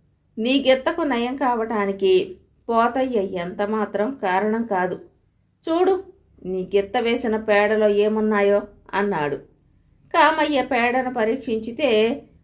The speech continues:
ఉబ్బిపోయిన అనుములున్నాయి. గిత్తకు అనుములు ఎవరు పెట్టారో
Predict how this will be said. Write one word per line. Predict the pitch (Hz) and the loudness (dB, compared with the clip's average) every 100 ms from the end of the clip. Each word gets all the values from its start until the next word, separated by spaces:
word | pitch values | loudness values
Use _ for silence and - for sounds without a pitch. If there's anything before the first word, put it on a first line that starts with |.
| _ | _
ఉబ్బిపోయిన | 170 185 185 285 330 285 214 190 214 294 - | -2 -2 0 -2 0 2 2 2 0 -4 -6
అనుములున్నాయి. | 170 190 294 320 277 208 180 180 185 - - - - - - | -6 -4 -4 -2 -2 -2 -2 0 0 -2 -18 -20 -20 -20 -14
గిత్తకు | 170 175 175 294 320 330 | -8 -6 -4 -2 -2 0
అనుములు | 269 214 269 302 285 | 2 2 0 0 -2
ఎవరు | 220 165 165 240 | -2 -4 -2 -2
పెట్టారో | 277 240 240 196 196 190 175 | -2 -6 -2 0 4 2 0